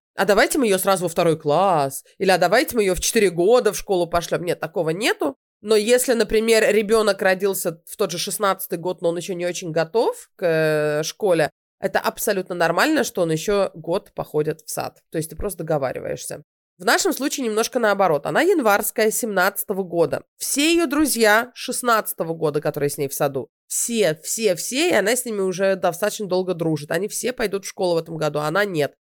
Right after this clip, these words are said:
При том, что она не намного их младше, одного она младше всего на три недели. Но он в декабре родился, она в январе, понимаешь?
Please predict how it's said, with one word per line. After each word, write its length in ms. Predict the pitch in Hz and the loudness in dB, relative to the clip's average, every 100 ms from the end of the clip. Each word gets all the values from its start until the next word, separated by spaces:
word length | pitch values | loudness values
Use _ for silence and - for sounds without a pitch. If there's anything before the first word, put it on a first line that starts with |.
| - | -2
При 140 | 214 | 0
том, 180 | 214 226 | 2 2
что 300 | - 226 208 | 2 2 2
она 260 | 202 208 208 | 2 2 2
не 120 | 202 | 2
намного 380 | 202 208 190 175 | 2 0 -2 -4
их 140 | 165 | -4
младше, 680 | 185 240 - - 285 208 180 | 0 2 0 0 -2 -2 -4
одного 400 | - 180 175 226 | -4 0 2 2
она 160 | 285 220 | 2 0
младше 320 | 180 220 - | 0 -2 -4
всего 220 | - 175 | -10 -4
на 100 | 208 | -4
три 160 | 170 190 | -4 -6
недели. 540 | 180 160 147 135 - _ _ - | -6 -4 -2 0 -2 _ _ -2
Но 180 | 208 | 4
он 140 | 226 185 | 4 4
в 40 | |
декабре 440 | 170 170 175 240 403 | -2 0 0 2 4
родился, 480 | 320 190 165 165 | 2 2 -2 0
она 160 | 143 226 | -2 0
в 20 | |
январе, 480 | 277 247 220 151 135 | -2 0 2 2 0
понимаешь? 540 | - 139 196 262 - | -2 -4 0 0 -2